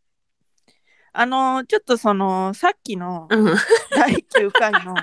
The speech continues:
Speaker 1: 話に行く前に、
Speaker 2: <laughs> うん。
Speaker 1: ちょっと、その、
Speaker 2: うん。
Speaker 1: なんか、このアンカーっていうアプリで、
Speaker 2: うんうんうんうん。
Speaker 1: その、なんか、作るやん。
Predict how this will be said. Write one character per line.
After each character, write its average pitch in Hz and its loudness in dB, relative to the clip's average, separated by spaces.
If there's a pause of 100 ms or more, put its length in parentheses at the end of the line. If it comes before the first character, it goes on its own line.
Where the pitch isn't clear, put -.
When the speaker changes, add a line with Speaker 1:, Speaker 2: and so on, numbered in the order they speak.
(400)
Speaker 1:
話 247 -2
に 220 -6
行 190 -6
く 214 -8
前 208 -2
に、 180 -10
Speaker 2:
<laughs> - -
う 220 0
ん。 202 -12 (200)
Speaker 1:
ち - 0
ょ 466 2
っ - 2 (140)
と、 196 -2
そ - -8
の、 233 2
Speaker 2:
う - 0
ん。 - 0
Speaker 1:
な 190 -4
ん 175 -12
か、 - -16 (360)
こ - -8
の 190 -2
ア - 0
ン 453 -2
カ 233 0
ー 185 2
っ - -
て - -16
い 170 -6
う 160 -12
ア 202 -4
プ 196 -8
リ 156 -20
で、 190 4
Speaker 2:
う 240 -2
ん 233 -2
う 214 -4
ん 175 -12
う 196 -6
ん 196 -2
う 185 -4
ん。 - -4
Speaker 1:
そ 170 -4
の、 185 0
な 175 -6
ん - -8
か、 - -10 (420)
作 - 2
る 233 4
や 220 2
ん。 - -18